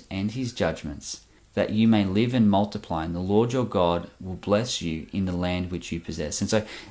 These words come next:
there's some important things that I think we should probably pause and talk about. But there's a requirement for life, as we looked at in, in the, the book of Genesis, that, I guess, covenant living or covenant relationship,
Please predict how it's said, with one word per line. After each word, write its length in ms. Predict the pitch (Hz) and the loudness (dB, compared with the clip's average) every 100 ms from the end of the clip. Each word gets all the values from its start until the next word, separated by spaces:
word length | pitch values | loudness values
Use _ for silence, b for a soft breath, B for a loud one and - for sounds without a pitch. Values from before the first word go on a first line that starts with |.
| - | 4
there's 180 | 131 156 | 6 6
some 320 | 160 110 - | 4 2 0
important 480 | 117 110 - 131 - | 2 2 4 2 4
things 220 | 117 110 | 2 2
that 80 | 104 | 2
I 40 | 87 | 0
think 220 | 107 - | -2 -4
we 80 | 87 | -8
should 160 | - | -8
probably 220 | - 95 85 | -2 -2 -2
pause 320 | - 95 90 | -4 -4 -4
and 100 | 85 | 0
talk 220 | 107 104 | 0 0
about. 260 | 82 78 - _ _ | -4 -6 -8 _ _
But 320 | 107 104 - - | 4 4 2 -6
there's 480 | 139 123 117 107 110 | -2 4 6 4 2
a 140 | 98 | 2
requirement 720 | 104 95 - 104 104 98 - | 2 0 2 4 4 2 -2
for 100 | - | -6
life, 480 | 78 71 - - - _ - | -4 -4 -6 -16 -20 _ -8
as 220 | 90 92 | -6 -4
we 80 | 92 | -2
looked 240 | 90 - | -4 -2
at 160 | 82 85 | -4 -4
in, 300 | 82 82 - | -4 -6 -6
in 160 | 95 87 | -4 -4
the, 300 | 82 78 78 - 92 | -4 -6 -10 -12 -8
the 80 | |
book 240 | 95 101 - | -4 -4 -4
of 80 | 90 | -4
Genesis, 600 | 95 98 104 - - - B B B B | -2 0 0 -2 -6 -10 B B B B
that, 280 | 101 95 92 | 6 6 6
I 100 | - | -2
guess, 280 | 101 98 - - | -2 -2 -2 -6
covenant 640 | - 123 120 123 110 - | 0 4 4 6 2 2
living 360 | 95 107 123 107 | 2 4 6 4
or 120 | 90 - | 4 -4
covenant 600 | - 117 110 110 95 - | -4 0 4 4 2 -2
relationship, 840 | 87 85 87 107 117 117 170 - | -4 0 0 0 0 0 0 -2